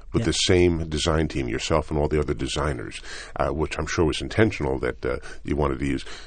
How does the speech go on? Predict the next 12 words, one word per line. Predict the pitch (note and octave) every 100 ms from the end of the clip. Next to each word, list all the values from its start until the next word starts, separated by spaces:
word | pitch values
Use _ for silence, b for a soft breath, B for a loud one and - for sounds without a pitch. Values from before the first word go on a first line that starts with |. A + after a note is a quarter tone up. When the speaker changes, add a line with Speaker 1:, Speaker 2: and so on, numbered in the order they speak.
| B
Speaker 1:
use | E2 C#2
the | - C#2+
same | - D#2+
people. | C#2+ F#2 D#2 C2+ B B -
What | - F2+ A2 -
sort | - - E2+
of | C#2
special | - F2 - F2
challenges | - E2+ D2+ D2+ D2 -
then | D2+ D2+ D2
for | - D2+
doing | C2 D#2+ D2+ C#2+